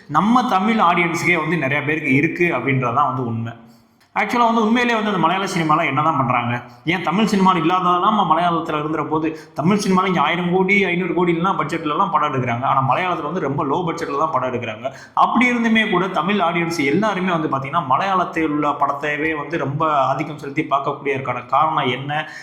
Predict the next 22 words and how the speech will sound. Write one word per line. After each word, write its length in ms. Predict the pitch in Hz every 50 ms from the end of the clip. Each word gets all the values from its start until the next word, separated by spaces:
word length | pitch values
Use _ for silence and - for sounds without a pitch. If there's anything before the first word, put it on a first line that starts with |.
| - - -
அப்படின்ற 340 | 147 151 175 175 165 170
மாதிரியான 260 | 156 156 151 147 147 139
விஷயத்தை 320 | 135 135 160 139 - 139
தான் 160 | 143 147 143
வந்து 100 | 135 131
பார்க்க 280 | 117 127 120 113 117 117
போறோம். 180 | 127 135 131 - - - -
ஆக்சுவலா 360 | - 190 226 214 - 226 220 202
வந்து 200 | 185 190 190 170
ஒண்ணுமே 280 | 165 180 190 180 190
இல்லைங்க. 400 | 185 170 160 143 135 131 135 -
நம்ம 200 | - 147 147 147
தமிழ் 300 | - 151 151 185 220 208 214
சினிமால 420 | 196 185 175 175 170 160 160 156
இருக்கிற 460 | 156 151 156 - - - 151 156 180 208
ஃபாலோ 320 | - - 165 160 165 160
பண்ணக்கூடிய 360 | 165 156 156 151 151 151 156
விஷயங்கள் 360 | 143 147 - 165 156 147 151
தான் 100 | 170 180
அவங்களும் 300 | 165 156 151 156 151 151
ஃபாலோ 180 | 143 143 143 135
பண்றாங்க. 360 | 143 131 120 120 120 131 139